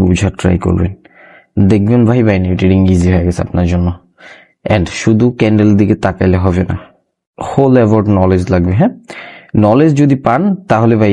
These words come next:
এখান থেকে কাজে লাগানোর ট্রাই করেন। যেটা বলছি, মার্কেট এটা ফুলফিল করে ফেলছে না, এখন একটু বাইং প্রেশার দেখেন, মার্কেটে আসতে দেন না, এই পজিশনে আসতে দেন,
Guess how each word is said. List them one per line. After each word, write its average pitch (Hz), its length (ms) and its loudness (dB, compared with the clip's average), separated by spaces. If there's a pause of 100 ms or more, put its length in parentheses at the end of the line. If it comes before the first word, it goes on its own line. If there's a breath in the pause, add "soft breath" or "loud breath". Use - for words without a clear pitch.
এখান 95 220 0
থেকে 95 200 2
কাজে 92 260 0
লাগানোর 90 380 0
ট্রাই 92 180 0 (100)
করেন। 90 200 -6 (720)
যেটা 98 180 2 (100)
বলছি, 101 200 0 (120)
মার্কেট 98 280 0
এটা 98 140 -4
ফুলফিল 104 360 0
করে 104 200 2
ফেলছে 104 260 0
না, 180 60 -2 (600 loud breath)
এখন 127 220 0
একটু 123 120 -2 (100)
বাইং 104 260 0
প্রেশার - 340 0
দেখেন, 113 200 -2 (420)
মার্কেটে 117 380 -2
আসতে 107 280 -6
দেন 107 140 2
না, 101 140 2
এই 135 140 0
পজিশনে 113 440 0
আসতে - 240 -6
দেন, 90 120 0